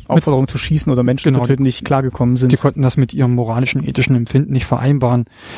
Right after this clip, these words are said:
Speaker 2: Es gibt auch, ähm, auch hier im Eichsfeld den Fall eines sowjetischen Soldaten, der ein Dienstvergehen begangen hat und aus Furcht vor der militärischen Strafe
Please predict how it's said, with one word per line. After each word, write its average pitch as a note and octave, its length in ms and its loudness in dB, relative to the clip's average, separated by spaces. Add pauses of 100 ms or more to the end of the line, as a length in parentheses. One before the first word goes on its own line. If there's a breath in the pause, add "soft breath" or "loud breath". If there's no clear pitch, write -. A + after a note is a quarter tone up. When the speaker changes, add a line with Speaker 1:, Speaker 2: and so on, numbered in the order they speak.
(140 loud breath)
Speaker 2:
Es - 140 -4
gibt - 180 -8
auch, B2 420 -2
ähm, A#2 400 0
auch C3+ 160 0
hier - 140 0
im B2+ 80 -2
Eichsfeld - 420 -2
den B2 140 2
Fall C3+ 440 -2
eines B2+ 480 -2
sowjetischen C#3 760 0
Soldaten, C3 680 0
der A#2+ 220 0
ein A#2+ 300 -2 (160)
Dienstvergehen F3 920 0
begangen D#3+ 380 0
hat F3 160 2
und C#3 120 0
aus A#2+ 140 0
Furcht G3 480 -2
vor C3 320 0 (160)
der B2+ 100 2
militärischen B2+ 600 0
Strafe D#3+ 680 0